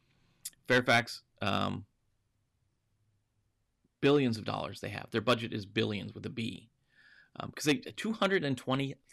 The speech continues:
thousand students in the school district. It's huge. It's a gigantic school district. That's just up the road north, north of me here a little bit. Fairfax County Public Schools didn't specify the nature or volume of data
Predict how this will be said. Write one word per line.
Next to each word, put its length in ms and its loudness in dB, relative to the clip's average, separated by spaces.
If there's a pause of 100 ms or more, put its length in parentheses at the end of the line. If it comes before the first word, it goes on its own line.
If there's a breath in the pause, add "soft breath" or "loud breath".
thousand 560 2 (260)
students 580 0
in 120 0
the 80 -2
school 220 -4
district. 380 -12 (1700)
It's 140 -14
huge. 440 -4
It's 140 -12
a 40 -12
gigantic 680 0
school 260 -6
district. 240 -8
That's 160 -4
just 200 -6
up 120 0
the 100 -2
road 200 2
north, 300 -4 (240)
north 200 -2
of 60 -8
me 160 -10
here 100 -18
a 40 -20
little 160 -20
bit. 160 -16 (640 loud breath)
Fairfax 400 6
County 260 4
Public 300 2
Schools 400 2
didn't 220 4
specify 380 2
the 80 0
nature 340 2
or 60 2
volume 420 4
of 100 -2
data 340 0